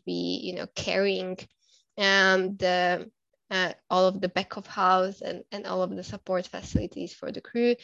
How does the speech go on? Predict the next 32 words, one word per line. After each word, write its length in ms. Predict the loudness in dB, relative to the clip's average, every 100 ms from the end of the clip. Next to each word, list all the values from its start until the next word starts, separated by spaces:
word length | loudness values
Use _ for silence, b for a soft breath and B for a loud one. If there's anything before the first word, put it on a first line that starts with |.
| B B
And 160 | -4 -2
then 120 | -2
the 120 | 0
rest 280 | 0 -2 -6
of 120 | -10
them 240 | -8 -8 -8
would 160 | -8
be 100 | -4
really 280 | -4 -4 -6
just 220 | -6 -10
for 140 | -10 -12
collecting 540 | -10 -10 -12 -14 -14
the 100 | -10
waste, 500 | -8 -6 -6 -8 -12
uh, 240 | -6 -6 -6 B B B -8
recycling 540 | -6 -4 -6 -6 -8
it, 200 | -8 -8
uh, 340 | -4 -2 0 -2
on, 180 | -4 -6 -6
on 160 | -6 -6
board. 380 | -2 2 2 0 -6 B B B _ -6
And, 480 | -4 -4 -6 -4
uh, 160 | 0 0
with 180 | 0 -2
that 320 | 0 0 0 -6
as 240 | -4 -2 4
well, 380 | 6 6 4 -2
we 80 | -4
would 180 | -4 -6
create 460 | -6 0 0 0 -6
a 60 | -4
lesser, 540 | -4 -4 -4 -2 -2